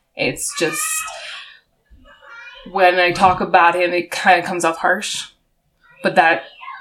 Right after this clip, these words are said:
does not <laughs> mean that, of course, I don't love him and I wouldn't trade him for the world. But it's really a hard situation to adjust to, and we're still in, like, the new of it.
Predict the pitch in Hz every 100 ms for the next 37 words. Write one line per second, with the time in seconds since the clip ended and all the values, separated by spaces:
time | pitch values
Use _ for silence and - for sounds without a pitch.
0 | - - 190 180 196 214 220 240 208 196
1 | - 190 180 185 180 185 170 165 180 175
2 | 190 202 202 190 175 170 170 180 170 175
3 | 180 175 175 170 160 151 170 190 _ _
4 | - _ _ 190 185 175 - 175 175 170
5 | 170 170 170 170 170 170 - - - -
6 | - - _ _ _ _ _ 180 156 185
7 | 175 170 170 165 - - - - 220 214
8 | 196 185 226 226 208 170 156 170 - 247
9 | 247 220 180 185 - 202 185 180 170 165
10 | - _ - 175 180 185 185 202 208 226
11 | 214 269 285 -